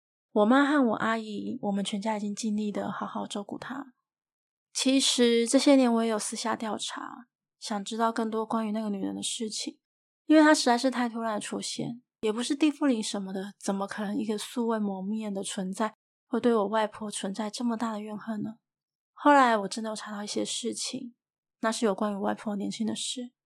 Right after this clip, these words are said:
貌似我外婆与我外公不是正式的婚姻，而外公真正的妻子在台南也有小孩。听说那位妻子因此很憎恨，而那位妻子比我外公还早过世。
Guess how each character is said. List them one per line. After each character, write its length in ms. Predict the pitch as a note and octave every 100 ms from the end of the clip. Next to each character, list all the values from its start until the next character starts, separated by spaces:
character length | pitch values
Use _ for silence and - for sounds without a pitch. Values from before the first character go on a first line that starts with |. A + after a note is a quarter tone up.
| _ _ _ _ _ _
貌 240 | A#3+ A#3 A#3
似 300 | - B3 A3+
我 160 | G#3
外 200 | A3+ B3+
婆 320 | B3 A3+ G3+
与 140 | G3+ G3+
我 360 | G3+ G3+ G3+
外 200 | G#3 G#3+
公 380 | G#3 - G#3 G#3
不 80 | G3+
是 180 | - G#3+
正 180 | - A3+
式 160 | -
的 100 | A3
婚 180 | - G3+
姻， 280 | G#3 G3+ A3+ _ _ _ _ -
而 100 | G#3
外 160 | A3
公 240 | G#3 G#3 G#3+
真 160 | G#3+
正 100 | A3+
的 80 | G#3+
妻 280 | G3+ - G3+
子 260 | - - -
在 140 | G#3
台 220 | - A3+
南 260 | - - A#3+ -
也 120 | G#3+
有 100 | F#3+
小 180 | G3+ A#3
孩。 280 | - - _ _ _ _ _ _ _ -
听 180 | - B3+
说 160 | D4
那 120 | C#4 C#4
位 100 | C4
妻 220 | B3+ B3
子 300 | - G#3+ G#3+
因 200 | G#3+ A3
此 300 | - - G#3
很 280 | - A#3+ B3 -
憎 260 | A3+ -
恨， 300 | - B3 - _ _ _ _ _ _ _ -
而 420 | G#3 G3+ G3+ G3+
那 160 | G#3 A3+
位 100 | A3
妻 180 | - A3
子 180 | - G#3
比 140 | A3
我 80 | G3+
外 180 | G#3 G#3
公 240 | G3+ G#3
还 200 | - G3
早 220 | - -
过 260 | - - A3+
世。 320 | - C4+